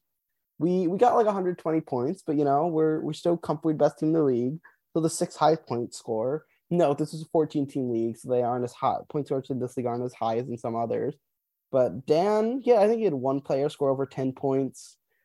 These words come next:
To be honest, I didn't expect it to be such a cupcake, but his team had absolute worst games of the year. But yeah,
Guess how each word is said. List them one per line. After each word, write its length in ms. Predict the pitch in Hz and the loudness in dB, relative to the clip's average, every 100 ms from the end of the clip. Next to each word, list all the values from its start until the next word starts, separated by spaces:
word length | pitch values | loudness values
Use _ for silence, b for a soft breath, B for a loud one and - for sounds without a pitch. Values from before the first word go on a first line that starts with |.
| _ _ | _ _
To 60 | 143 | 2
be 60 | |
honest, 540 | 143 147 160 - _ - | 4 2 -4 -14 _ -4
I 140 | - 135 | 8 10
didn't 180 | 147 151 | 12 10
expect 340 | 151 143 147 | 10 8 8
it 100 | 139 | 2
to 40 | |
be 80 | 143 | 0
such 220 | - 175 | 2 -2
a 20 | - | 2
cupcake, 400 | 127 - 147 147 | 2 6 4 6
but 100 | 127 | 2
his 100 | 123 | 4
team 260 | 139 131 | 4 6
had 300 | 127 113 113 - | 6 6 6 8
absolute 480 | 123 113 - 131 | 8 8 8 8
worst 440 | 110 123 123 - - | 10 8 8 4 4
games 260 | 117 117 | 6 6
of 60 | 156 | 4
the 80 | 117 | 6
year. 360 | 110 113 151 | 8 10 10
But 260 | 151 143 139 | 12 12 12
yeah, 260 | 139 151 | 12 12